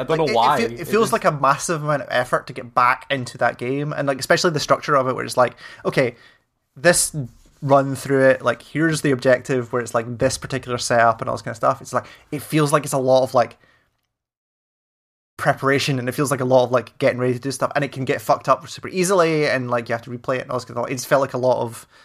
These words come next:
Speaker 2: um, yeah, it just, it, it, it felt like it was a lot of effort to get into this, where this is like, I can boot this thing up. Again, like, full credit to, like, the design of the modern consoles and stuff like that, where, like, I can boot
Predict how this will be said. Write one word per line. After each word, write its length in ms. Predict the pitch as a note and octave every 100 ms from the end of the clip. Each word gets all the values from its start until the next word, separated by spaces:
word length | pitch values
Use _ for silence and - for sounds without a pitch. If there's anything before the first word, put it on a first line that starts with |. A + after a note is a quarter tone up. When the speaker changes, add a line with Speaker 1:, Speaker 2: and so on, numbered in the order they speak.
| _ _ -
Speaker 2:
um, 560 | A#2 A2+ A2 A2 G#2+ _ _ _ _ _ _ _ _ _ _ _ _ _ _ _ -
yeah, 140 | A#2
it 140 | C3+ C3+
just, 140 | C#3+
it, 180 | F3+ D#3
it, 260 | E3 D3 F#3
it 40 |
felt 300 | - - -
like 220 | D3+ C#3+ -
it 40 |
was 100 | B2+
a 40 | C3
lot 140 | C3
of 60 | C3+
effort 260 | C#3+ D3+
to 40 | -
get 80 | C3+
into 120 | D#3
this, 120 | C3
where 120 | C#3+ C#3
this 200 | D3+ F#3
is 120 | D#3
like, 160 | C3+ - - - -
I 80 | E3+
can 140 | F3+
boot 140 | F3
this 120 | E3 -
thing 140 | C#3
up. 300 | C3 C3+ - _ _ -
Again, 300 | D#3 E3 C#3+
like, 180 | B2+ -
full 180 | F3+
credit 340 | E3 C#3 C3+ -
to, 100 | -
like, 220 | A#2+ -
the 60 | B2
design 380 | B2 A#2 A#2+ A#2+
of 320 | A#2 - - - - -
the 80 | B2+
modern 220 | A#2+ A#2+ A#2+
consoles 400 | B2 B2+ C#3 C3+
and 80 |
stuff 140 | C#3+ D3+
like 100 | C#3
that, 240 | C#3 C3
where, 80 | B2
like, 200 | A#2+ - - - -
I 100 | D3+
can 140 | F3
boot 260 | C#3 D#3